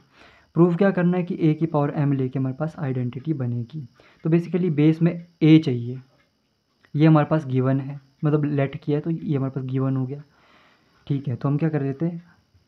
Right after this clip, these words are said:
m is equal to n q हमने given लिया है, इसके base में a लगा लेते हैं। तो a की power में, m is equal to a की पावर में n q आ गया। तो देखो, a की power में n को हम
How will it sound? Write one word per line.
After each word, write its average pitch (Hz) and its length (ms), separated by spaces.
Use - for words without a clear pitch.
m 143 200
is 139 80
equal 139 220
to - 140
n 139 180
q 143 160
हमने 135 220
given 127 340
लिया 147 220
है, 160 200
इसके 160 200
base 151 320
में 165 280
a 139 120
लगा 123 240
लेते 117 320
हैं। 160 200
तो 160 140
a 147 120
की 160 100
power 143 280
में, 143 200
m 147 140
is 143 80
equal 143 240
to - 120
a 139 120
की 147 120
पावर 139 260
में 147 140
n 151 240
q 175 180
आ 139 120
गया। 175 240
तो 151 60
देखो, 160 280
a 160 120
की 170 100
power 160 300
में 165 260
n 151 200
को 156 140
हम 156 320